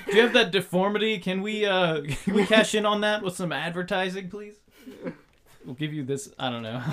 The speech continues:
<laughs> Props to them, I guess. <laughs> I have really no idea. But anyways, we've got, we have stuffing also recorded right here.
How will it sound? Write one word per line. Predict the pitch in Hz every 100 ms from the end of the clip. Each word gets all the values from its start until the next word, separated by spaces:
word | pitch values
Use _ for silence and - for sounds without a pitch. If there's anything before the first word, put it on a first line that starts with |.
| -
<laughs> | 233 180 - - 185 - - _ _ - - - - _ _
Props | - 160 170 -
to | 160
them, | 147 139
I | 123
guess. | - 151 294 - 254 - 208 -
<laughs> | - - -
I |
have | 147
really | 139 156 139
no | 135 127
idea. | 127 117 113 107 - _ _
But | 139 139 -
anyways, | 156 156 131 120 120
we've | 151 151
got, | 175 160 - _ -
we | 165
have | 175
stuffing | - 175 175 139
also | 165 175
recorded | 156 127 135 123 123
right | 120
here. | 131 131